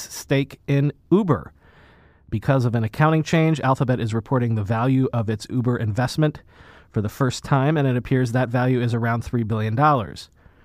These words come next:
Earnings per share taking out the Uber stake appears to be nine dollars and ninety-three cents per share versus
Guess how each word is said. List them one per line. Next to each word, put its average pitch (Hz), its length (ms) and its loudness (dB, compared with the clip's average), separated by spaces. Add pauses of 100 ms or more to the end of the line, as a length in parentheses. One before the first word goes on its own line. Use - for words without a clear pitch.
(580)
Earnings 175 300 2
per - 140 0
share 170 360 2
taking 156 420 0
out 156 300 2
the 147 200 2
Uber 151 260 2
stake 151 420 -2 (440)
appears 127 440 -2
to 120 120 -2
be 113 260 -2
nine 117 340 0
dollars 120 320 0
and 107 100 0
ninety-three 107 460 -2
cents 170 280 0
per - 180 -2
share 151 280 2
versus 127 500 0